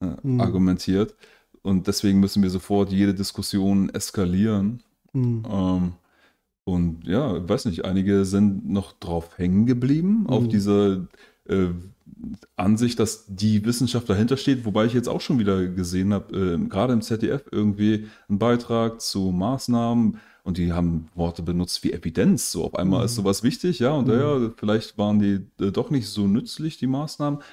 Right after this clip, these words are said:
Speaker 1: also ist da irgendwie gerade Bewegung drin? Ich weiß auch nicht, äh, ähm, ich freu mich ja, wenn sowas kommt, ne, aber ich weiß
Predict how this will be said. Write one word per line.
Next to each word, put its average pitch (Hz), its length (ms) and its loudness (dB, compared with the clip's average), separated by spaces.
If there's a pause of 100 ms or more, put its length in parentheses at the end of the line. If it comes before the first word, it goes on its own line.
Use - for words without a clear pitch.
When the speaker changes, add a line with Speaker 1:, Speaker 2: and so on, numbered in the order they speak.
(120)
Speaker 1:
also 101 240 0
ist - 180 -2
da 113 120 4
irgendwie 113 240 0
gerade 85 300 -12
Bewegung 85 600 -2
drin? 202 380 0 (360)
Ich 104 100 -6
weiß 101 140 0
auch 123 120 2
nicht, 110 160 2
äh, 98 200 2 (300)
ähm, 90 480 0
ich - 180 -6
freu - 220 0
mich 202 160 2
ja, 98 260 2
wenn 95 100 2
sowas 90 280 -2
kommt, 113 260 0
ne, 107 80 0
aber 104 180 0
ich 98 120 -4
weiß 104 280 -2